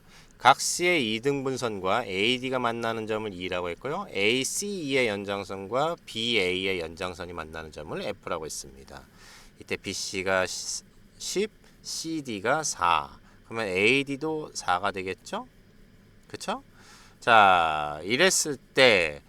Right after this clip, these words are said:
지금 보면은 얘하고 얘가 평행하니까 이 각과 이 각이 같게 되죠. 결론적으로는 이 비씨의 길이와 비에프의 길이가 같아서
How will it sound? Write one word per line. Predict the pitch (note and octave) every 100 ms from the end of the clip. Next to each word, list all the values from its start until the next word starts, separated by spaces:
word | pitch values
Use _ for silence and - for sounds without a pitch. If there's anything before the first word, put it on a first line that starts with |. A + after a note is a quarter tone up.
| - - - -
지금 | C#3+ C#3+
보면은 | - D#3 F3 F3 F3 E3
얘하고 | A2+ C3 F3 A3+ G3 E3+ E3+ E3 C#3 G2+ E2+ D2+ D2+ - - - - - -
얘가 | G2 C#3+ G#3
평행하니까 | - G#3 G3+ G3 F3 F3 D3 - F#2+ F2+ F#2+ F#2 E2+ D#2 D2 - - -
이 | G2+ C#3 D3
각과 | G#2 - - D3 G#3 A#3
이 | - G#2+
각이 | B2+ B2 A#2
같게 | F#2 - F#2
되죠. | E2 D2+ D#2+ D2+ - - -
결론적으로는 | A2+ D3+ D3 C3+ C#3 C#3+
이 | A#2+ C3
비씨의 | - B2 - - D3 C3+
길이와 | A2+ G#2+ A#2 D#3+ F#3+ - -
비에프의 | B2 A#2+ A2 F#2 - - A2 G2
길이가 | E2+ F2
같아서 | E2 - - D#2 D3 C3 D#2